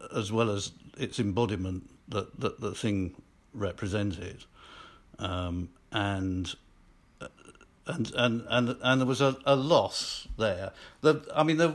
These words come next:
there are a lot of, um, uh, thresholds, I,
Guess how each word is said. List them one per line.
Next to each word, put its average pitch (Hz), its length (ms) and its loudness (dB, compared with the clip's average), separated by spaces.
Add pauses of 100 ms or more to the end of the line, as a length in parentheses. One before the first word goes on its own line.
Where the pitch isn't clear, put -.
there 156 200 4
are 156 80 6
a 156 40 6
lot 160 260 4
of, 123 440 -2
um, 107 480 2 (1160)
uh, 95 840 -4 (3000)
thresholds, 104 760 2
I, 127 240 2